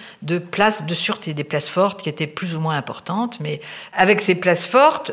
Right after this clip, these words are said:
euh, si, euh, les réformés sont attaqués, euh, ils peuvent dire : « Mais attendez, euh, j'ai aussi mes, mes propres, mes propres armées. » Alors, certaines places fortes, d'ailleurs, étaient, avaient des, euh, des soldats, euh, payés par le roi. C'était pas seulement, euh, c'était pas seulement les propres ressources, euh,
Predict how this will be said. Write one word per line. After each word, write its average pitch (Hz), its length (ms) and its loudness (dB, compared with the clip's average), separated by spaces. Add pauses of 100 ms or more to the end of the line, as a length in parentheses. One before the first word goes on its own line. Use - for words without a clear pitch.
euh, 175 160 4
si, 202 380 2
euh, 170 320 6
les 170 120 2
réformés 170 340 2
sont 160 200 -2
attaqués, 226 640 2
euh, 170 260 4
ils 165 160 -2
peuvent 156 140 -4
dire : « 226 200 2
Mais 175 80 2
attendez, 185 420 2
euh, 156 260 2
j'ai 170 160 0
aussi 175 300 -2
mes, 170 240 0
mes 160 100 -2
propres, 165 640 0 (220)
mes 165 100 -2
propres 170 400 -4
armées. » 190 320 4
Alors, 151 200 4 (380)
certaines 190 400 0
places 160 220 2
fortes, 269 260 2
d'ailleurs, 180 340 2
étaient, 156 260 -2
avaient 147 160 0
des, 139 260 -4 (480)
euh, 139 480 -2
des 147 160 -10
soldats, 185 520 0
euh, 156 140 0
payés 170 280 2
par 165 140 4
le 190 80 2
roi. 190 280 2
C'était 160 240 -8
pas 175 300 0
seulement, 170 600 -4
euh, 151 280 -8
c'était 156 260 -12
pas 190 100 -4
seulement 180 220 -2
les 180 100 0
propres 180 360 -4
ressources, 170 560 -4
euh, 151 260 -6